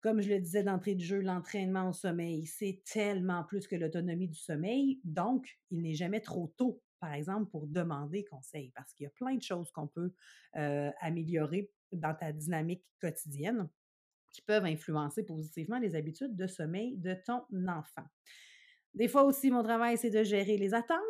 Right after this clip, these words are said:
des attentes qui ont été créées justement par, euh, ces... Euh, professionnels dans le domaine de la santé qui, à l'époque, analysaient, euh, les enfants en orphelinat pour mieux comprendre le développement de l'enfant.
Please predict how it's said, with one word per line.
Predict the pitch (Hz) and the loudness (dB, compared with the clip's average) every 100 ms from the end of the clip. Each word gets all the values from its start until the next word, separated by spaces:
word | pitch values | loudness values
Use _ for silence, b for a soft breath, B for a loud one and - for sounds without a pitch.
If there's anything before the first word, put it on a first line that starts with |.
| 349 | 0
des | 202 208 | 2 2
attentes | 202 247 247 | 2 2 2
qui | - | 2
ont | 202 | 0
été | 196 269 | 0 0
créées | 262 226 220 277 262 | 0 2 4 4 2
justement | 202 - 220 196 226 240 | 0 -2 -2 0 0 0
par, | 214 196 180 | 0 0 0
euh, | 180 | -2
ces... | 180 - 202 196 185 | -4 -4 -2 2 2
Euh, | 175 170 165 165 160 b b b _ | 2 0 0 -2 -6 b b b _
professionnels | 202 202 202 208 202 220 | -4 0 0 0 0 0
dans | 185 | 0
le | 175 | 0
domaine | 170 170 180 | -2 -2 0
de | 180 | 0
la | 156 151 | 0 -2
santé | - 190 202 302 339 | -4 -6 -4 -4 -4
qui, | 320 226 | -6 -2
à | 202 | 0
l'époque, | 175 165 - 208 208 | 0 -4 -2 -2 -2
analysaient, | 175 165 160 156 151 160 190 196 170 | -6 -4 -4 -4 -4 -2 -2 -4 -4
euh, | |
les | 160 160 | -4 -2
enfants | 160 156 - 185 | -4 -4 -6 -4
en | 165 | -4
orphelinat | 165 156 - 156 180 247 262 | -4 -8 -6 -2 -2 -2 -2
pour | 190 180 | -4 -4
mieux | 175 | -4
comprendre | 160 151 - 175 | -6 -10 -6 -4
le | 160 | -2
développement | 151 151 151 165 156 | -2 -4 -4 -4 -2
de | 151 | -2
l'enfant. | 175 240 _ | -4 -6 _